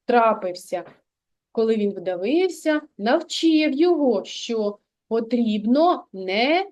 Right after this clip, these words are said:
квапитись, не спішити під час їжі і слухати трошки, що тобі підказують, що тобі радять, так як це завжди робила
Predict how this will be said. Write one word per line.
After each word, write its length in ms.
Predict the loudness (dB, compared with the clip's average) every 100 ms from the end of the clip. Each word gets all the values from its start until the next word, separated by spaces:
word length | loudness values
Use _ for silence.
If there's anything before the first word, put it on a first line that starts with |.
| _
квапитись, 960 | _ -6 0 0 2 0 -2 -6 -12 -12
не 320 | -6 -4 -4
спішити 1200 | -6 _ -4 -4 -8 -6 -2 0 0 -2 -10 -12 _ _ _ _ _ _ _ _ _
під 180 | -18 -14
час 380 | -6 -4 -4 -10
їжі 420 | -20 -8 -6 -6 -8
і 200 | -10 -18
слухати 800 | -16 -4 2 4 2 -4 -8
трошки, 520 | -10 -2 -2 -2 -10 -14
що 520 | -14 2 4 4 2 -14 _ _ _ _
тобі 260 | -10 -8
підказують, 880 | -6 -8 -10 -4 -2 0 -2 -6 -8
що 280 | -10 0 0
тобі 580 | 0 -8 -6 -6 -6 -12 -10
радять, 800 | -6 -2 0 -2 -4 -8 -14 _
так 220 | -10 -8
як 180 | -12 _
це 200 | 0 0
завжди 360 | -2 -4 -6
робила 640 | -6 -6 -8 -8 -8 -10